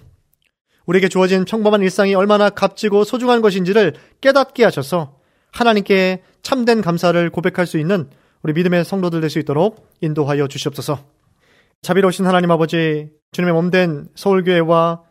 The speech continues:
한국교회가 성령 충만한 교회로서 기능하게 하셔서 물질 만능주의와 세속주의에 영합하지 않고 거룩함을 지키는 교회 되게 하셔서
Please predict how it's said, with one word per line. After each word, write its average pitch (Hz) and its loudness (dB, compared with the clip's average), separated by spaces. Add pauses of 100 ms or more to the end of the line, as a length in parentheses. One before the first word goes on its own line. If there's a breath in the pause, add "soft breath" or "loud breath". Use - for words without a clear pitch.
(180)
한국교회가 156 -2 (600)
성령 196 -2
충만한 208 2
교회로서 190 0
기능하게 208 0
하셔서 135 -4 (720)
물질 196 2
만능주의와 190 2 (160 soft breath)
세속주의에 190 -2
영합하지 196 0
않고 127 -4 (540)
거룩함을 202 2
지키는 190 -2
교회 196 4
되게 180 0
하셔서 160 -2